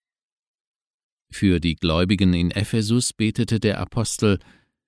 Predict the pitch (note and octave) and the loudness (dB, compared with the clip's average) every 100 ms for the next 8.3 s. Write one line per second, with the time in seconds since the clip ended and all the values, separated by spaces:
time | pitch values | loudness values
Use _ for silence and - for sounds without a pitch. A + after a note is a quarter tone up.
0 | _ - F2+ F2 E2+ - - C3+ A#2 F#2+ | _ -2 0 0 -2 -4 2 4 4 2
1 | G2 - G2+ B2+ A#2+ A2 G#2 G#2 - - | -2 -2 -2 0 0 0 0 0 0 -2
2 | C3+ - C#2 - C2+ B1+ - A#2+ A#2 F#2+ | -6 -6 -8 -8 -10 -8 -4 -4 -4 -4
3 | E2+ F2+ B2 E2+ - - D#2+ F2+ - - | -2 -2 -2 -4 -6 -8 -6 -6 -8 -20
4 | - _ B2 D3 C#3+ - A#2+ - G2+ G2 | -20 _ 0 0 -2 -2 -4 0 0 2
5 | F#2+ A#2 C#3 - - A2 G2 F#2 G2+ - | 0 -2 -4 -8 -4 -4 -2 0 0 0
6 | G#2 F#2 - F2+ F#2 F#2 F2+ - F#2+ F#2 | 0 -2 -2 -4 -4 -6 -6 -2 -2 -2
7 | F2 D#2 D#2+ D#2 D#2 F2 - F2+ F#2+ - | -4 -2 -4 -4 -2 -2 -4 -6 -8 -4
8 | G2+ E2 C#2 | -2 -2 -6